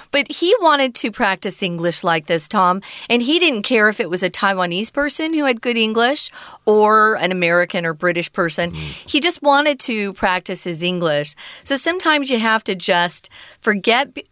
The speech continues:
Speaker 1: forget it yourself. Don't be embarrassed and just keep talking,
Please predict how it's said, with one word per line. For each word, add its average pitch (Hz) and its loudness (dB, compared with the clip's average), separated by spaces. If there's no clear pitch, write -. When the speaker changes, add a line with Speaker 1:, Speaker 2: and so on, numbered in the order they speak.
Speaker 1:
forget 240 0
it 339 -6
yourself. 240 2
Don't 208 0
be 262 -2
embarrassed 196 2
and 180 -6
just 202 0
keep 180 -4
talking, 160 -4